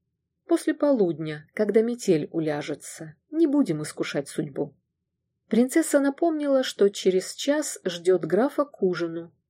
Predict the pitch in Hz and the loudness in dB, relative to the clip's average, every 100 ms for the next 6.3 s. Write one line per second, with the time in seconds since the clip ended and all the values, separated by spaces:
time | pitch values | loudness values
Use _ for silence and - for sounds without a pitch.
0 | - 330 294 269 156 - 165 196 - 147 | -4 -2 0 -2 -6 -6 -4 -4 -6 -8
1 | 151 143 - - - _ _ _ _ _ | -8 -8 -14 -16 -20 _ _ _ _ _
2 | _ _ _ - 165 208 - 262 311 214 | _ _ _ -6 0 2 4 6 6 6
3 | 214 - 262 269 269 247 311 339 - - | 2 4 2 2 2 4 4 4 2 -4
4 | 185 254 294 - 254 254 240 285 294 233 | 2 2 2 0 2 4 4 4 2 0
5 | 247 226 226 214 240 220 - 175 170 180 | 0 0 0 0 0 0 0 2 2 -2
6 | - 320 330 | 2 2 2